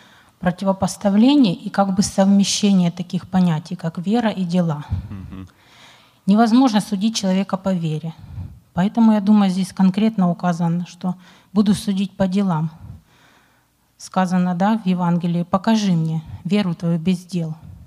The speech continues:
Speaker 1: То, что Бог может видеть нашу веру, это может видеть только Бог. Но мы не отвязаны от этого мира, мы не отвязаны от церкви, мы не только с Богом отношения строим, но и с людьми.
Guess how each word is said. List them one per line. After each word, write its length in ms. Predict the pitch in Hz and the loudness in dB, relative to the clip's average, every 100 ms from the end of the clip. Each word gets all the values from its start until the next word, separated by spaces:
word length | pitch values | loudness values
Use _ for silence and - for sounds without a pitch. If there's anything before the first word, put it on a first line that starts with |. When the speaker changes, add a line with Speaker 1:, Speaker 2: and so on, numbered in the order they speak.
| _ _ _ _ _ _ - | _ _ _ _ _ _ -4
Speaker 1:
То, 140 | 202 | -4
что 400 | - - 208 202 | -4 -4 -4 -4
Бог 340 | 190 220 214 - | -2 0 2 4
может 440 | 214 202 185 185 | 4 4 0 -2
видеть 400 | 190 254 247 233 | -2 0 0 0
нашу 320 | 202 185 - | 0 0 -2
веру, 260 | 185 185 170 | 0 0 0
это 180 | 180 185 | 0 2
может 360 | 190 170 180 | 2 0 -2
видеть 320 | 196 180 185 | -4 -4 -4
только 340 | 196 180 156 175 | 0 -2 -2 -8
Бог. 360 | 165 165 - - - - | -6 -6 -8 -16 -18 -4
Но 120 | 180 | 0
мы 220 | 185 196 190 - - _ - | 2 2 -2 -8 -20 _ -2
не 100 | 180 | 0
отвязаны 640 | 190 185 196 180 160 170 165 | 0 -2 -2 -2 0 0 0
от 100 | 170 | -2
этого 340 | 180 180 175 | -6 -4 0
мира, 300 | 185 214 240 | 2 2 2
мы 140 | 208 185 | 2 2
не 120 | 190 | 2
отвязаны 560 | 185 196 185 180 175 | 0 0 0 0 0
от 160 | 170 170 | -2 -4
церкви, 380 | - 190 - 202 | -4 -4 -2 0
мы 160 | 190 | 2
не 80 | 185 | 2
только 360 | 185 196 180 170 | 0 -4 -2 -6
с 120 | - | -6
Богом 380 | - 185 170 165 | -2 0 2 0
отношения 600 | 160 165 - 175 165 160 | -2 -6 -6 -4 -4 -4
строим, 420 | 156 - 165 170 | -6 -6 -2 0
но 140 | 175 | 2
и 40 | 185 | 0
с 180 | 185 - | -2 -6
людьми. 380 | 180 185 170 | -2 0 0